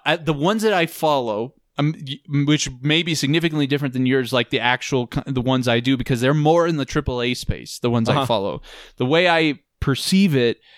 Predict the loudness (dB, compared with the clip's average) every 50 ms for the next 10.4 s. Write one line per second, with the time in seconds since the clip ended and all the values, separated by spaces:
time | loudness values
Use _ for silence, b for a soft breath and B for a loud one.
0 | b b b _ _ 0 0 0 0 0 0 0 0 0 -2 -2 -2 0 2 4
1 | 2 4 4 2 0 0 0 -2 0 2 2 2 2 2 2 0 0 -2 -2 0
2 | 2 2 2 2 2 2 2 2 2 0 2 0 0 2 2 2 2 2 2 2
3 | 0 0 0 2 2 2 2 2 0 -2 -2 0 0 0 2 2 0 0 0 -2
4 | -2 -2 0 0 0 2 2 0 0 2 2 2 2 0 0 -2 -4 -4 -6 -6
5 | -6 -8 -12 _ -2 2 4 4 4 4 2 2 2 0 0 0 -2 -4 -6 _
6 | _ -2 -2 0 0 -4 -8 -4 0 2 2 4 4 4 2 2 2 0 0 -2
7 | 0 0 2 4 4 4 4 2 2 0 -4 -2 0 0 0 0 0 2 2 4
8 | 4 2 0 -2 -4 -2 0 2 2 2 0 0 -2 0 0 0 0 0 0 0
9 | 2 0 -2 -4 -6 -14 -20 _ _ _ _ _ _ -20 -4 0 2 4 4 4
10 | 4 2 2 2 0 -2 -2